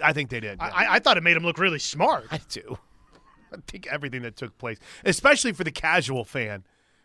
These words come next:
Speaker 1: <laughs> You know, Danny Cannell and, and all the Florida State honks can say, "Well, look at this. Look at all these opt-outs." Nobody cares. Nobody cares. You,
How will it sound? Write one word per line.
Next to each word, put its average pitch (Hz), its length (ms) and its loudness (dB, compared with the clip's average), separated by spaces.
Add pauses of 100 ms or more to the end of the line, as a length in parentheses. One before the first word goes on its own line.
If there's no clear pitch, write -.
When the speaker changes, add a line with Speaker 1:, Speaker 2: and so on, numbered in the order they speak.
(140)
Speaker 1:
<laughs> 147 260 -2 (220)
You 180 120 4
know, 190 40 8
Danny 226 280 2
Cannell 208 400 2
and, 165 100 2
and 170 200 0
all 190 200 6
the 165 100 -2
Florida 175 300 0
State 175 240 -2
honks 147 400 0
can 147 100 -6
say, 151 140 -2
"Well, 202 180 2
look 277 220 0
at 302 80 0
this. 359 400 6 (220)
Look 247 180 10
at 247 80 6
all 262 160 8
these 254 220 2
opt-outs." 320 360 6
Nobody 180 200 2
cares. 143 360 -8 (400)
Nobody 311 160 -6
cares. - 400 -8 (600)
You, 226 160 0